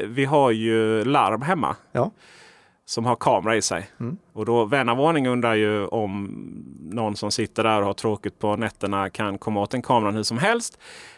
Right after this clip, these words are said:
Speaker 1: eller om den är, liksom, är hårdvarustyrd till att bara fungera när larmet går.
Speaker 2: Ja, det är en bra fråga.
Speaker 1: Det är en väldigt bra fråga. Det kommer svar på det i, eh, kommande artiklar eller podd.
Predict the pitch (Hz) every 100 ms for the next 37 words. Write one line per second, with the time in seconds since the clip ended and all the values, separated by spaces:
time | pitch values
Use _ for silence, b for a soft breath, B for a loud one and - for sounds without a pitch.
0 | B - 135 104 101 107 117 104 98 107
1 | 107 113 110 98 139 160 147 101 92 101
2 | - 113 147 143 110 - - 120 101 98
3 | - 120 113 101 110 104 107 92 92 104
4 | 104 90 127 - - - - _ _ _
5 | _ _ _ _ _ _ - 123 - _
6 | _ b b 247 311 226 220 175 - 139
7 | 156 165 143 - 113 - 110 95 95 110
8 | 139 143 147 - 170 160 165 113 - 131
9 | 110 107 101 139 113 107 107 107 104 113
10 | 117 117 113 - 123 113 101 98 123 -
11 | 104 101 101 123 104